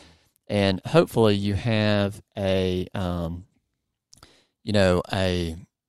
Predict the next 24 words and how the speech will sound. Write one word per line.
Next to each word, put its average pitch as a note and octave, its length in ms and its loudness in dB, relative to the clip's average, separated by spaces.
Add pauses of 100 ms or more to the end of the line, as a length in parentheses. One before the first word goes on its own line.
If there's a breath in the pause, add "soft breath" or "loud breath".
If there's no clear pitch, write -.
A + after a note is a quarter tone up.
(320)
a, F2+ 140 -2 (140)
a F#2 120 -2
tongue B2+ 460 4
for, A2 680 4 (380 soft breath)
like, G2+ 220 -2
what's G#2 440 4
under G#2 280 2
extracted F#2+ 540 -2
and F2+ 100 -4
what's F2 220 -4
over F2+ 280 -4
extracted. - 520 -8
'Cause F#2 160 -6
under A2+ 260 4
extracted, G2 560 -2
you're G2 100 -4
gonna G2 220 0
have, F#2 380 -2
it's F2 120 -6
gonna G2+ 200 -2
taste - 320 -2
a G2 60 -6
little G2 240 0
more F#2 380 -4